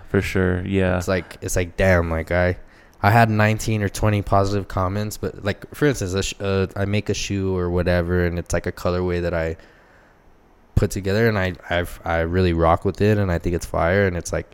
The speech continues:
Speaker 2: nineteen other people think, like, "Oh shit, like, this shit's fire, like, I need one," like, "Oh yeah, like,
Speaker 1: Mm-hmm.
Speaker 2: let's make one," and then, like, somebody is like, "Damn, that color scheme fucking sucks."
Speaker 1: <laughs>
Speaker 2: And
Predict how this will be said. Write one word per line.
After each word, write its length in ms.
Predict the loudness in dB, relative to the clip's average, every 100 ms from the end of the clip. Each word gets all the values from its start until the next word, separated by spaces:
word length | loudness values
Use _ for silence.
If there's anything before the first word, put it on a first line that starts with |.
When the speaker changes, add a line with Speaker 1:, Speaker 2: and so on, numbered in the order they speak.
| -20 -8
Speaker 2:
nineteen 540 | -2 0 0 0 -4 -4
other 160 | -4
people 300 | -4 -4 -2
think, 260 | -2 -4 -2
like, 160 | -4 -2
"Oh 160 | -2 -2
shit, 260 | -2 -2
like, 140 | 0 -2
this 140 | -6
shit's 180 | -10 -12
fire, 420 | -6 -4 0 0
like, 160 | -2 -2
I 140 | -2
need 220 | -2 -6
one," 280 | -4 -6 -6
like, 140 | -8 -8
"Oh 160 | -4 -2
yeah, 200 | 0 0
like, 120 | 0
Speaker 1:
Mm-hmm. 60 | 0
Speaker 2:
let's 180 | -4 -4
make 140 | -6
one," 160 | -4 -4
and 160 | -6
then, 120 | -6 -6
like, 180 | -6 -4
somebody 320 | -4 -2 -2
is 100 | -2
like, 300 | -4 -6 -4
"Damn, 320 | -2 0 -2
that 160 | -4 -2
color 240 | -2 -2
scheme 320 | -6 -12 -12
fucking 440 | -12 -12 -12 -12 -8
sucks." 640 | -2 2 4 4 0 0
Speaker 1:
<laughs> 160 | 2
Speaker 2:
And 100 | 2